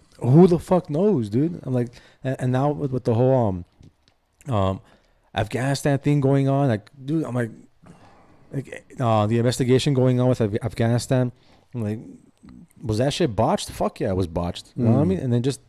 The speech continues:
Speaker 1: just go with that, and that's it. It, it was botched. I'm like, why is it that we have so many other politicians that are,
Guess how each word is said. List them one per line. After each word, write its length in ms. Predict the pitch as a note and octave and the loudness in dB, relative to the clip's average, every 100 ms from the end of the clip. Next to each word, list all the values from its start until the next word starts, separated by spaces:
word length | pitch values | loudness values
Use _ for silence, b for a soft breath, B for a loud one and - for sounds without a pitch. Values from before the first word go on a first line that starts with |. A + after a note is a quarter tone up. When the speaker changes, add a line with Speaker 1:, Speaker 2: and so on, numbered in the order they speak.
| - - - | -20 -20 -4
Speaker 1:
just 180 | C3 B2+ | 0 4
go 80 | |
with 160 | D3+ D3+ | 4 4
that, 260 | E3 E3+ - - | 0 -2 -6 -6
and 80 | A#2+ | -4
that's 180 | C3 | -2
it. 100 | E3+ A2+ | 0 0
It, 160 | A2 | 2
it 20 | |
was 160 | C3 B2 | 4 2
botched. 340 | G#2 D#3+ C3 | 2 0 -2
I'm 80 | A#2+ | -4
like, 160 | A#2 A2 b b - | -4 -4 b b -2
why 220 | C3 E3 | 2 4
is 200 | D#3+ D3+ | 4 2
it 120 | D3 | -2
that 80 | A#2+ | -2
we 100 | B2+ | 0
have 160 | B2 | -2
so 140 | - C3+ | -2 0
many 180 | D3+ D#3 | 0 0
other 180 | C#3 | -2
politicians 720 | C#3+ C3+ C3 - C3 - G#2+ | -2 -2 -4 0 -2 0 -2
that 100 | G2 | -2
are, 200 | G2 F#2+ | -2 -4